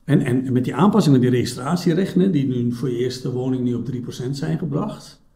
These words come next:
en, en toch een beetje het drukken al van die notariskosten, ehm,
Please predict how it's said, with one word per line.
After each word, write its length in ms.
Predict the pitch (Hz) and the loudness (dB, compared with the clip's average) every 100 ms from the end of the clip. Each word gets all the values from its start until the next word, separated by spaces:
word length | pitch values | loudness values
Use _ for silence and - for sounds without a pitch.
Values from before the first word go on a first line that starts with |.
| _ _ _ _ _ _ | _ _ _ _ _ _
en, 260 | - 143 139 | -2 0 0
en 180 | 131 131 | -2 0
toch 180 | 147 | 0
een 140 | 127 113 | 0 0
beetje 300 | 139 170 139 | 2 2 2
het 160 | 127 | 2
drukken 260 | 117 139 131 | 0 -2 -2
al 160 | 117 120 | -4 -4
van 140 | 120 | -4
die 140 | 107 | -4
notariskosten, 1500 | 113 107 - 107 131 180 - - - 160 151 - 214 247 - - - _ _ _ _ | -4 -6 -8 -6 -2 -2 -4 -10 -6 -4 -4 -4 -4 -4 -8 -14 -20 _ _ _ _
ehm, 800 | - 135 131 127 123 123 120 117 | -4 -2 -2 -4 -6 -6 -4 -4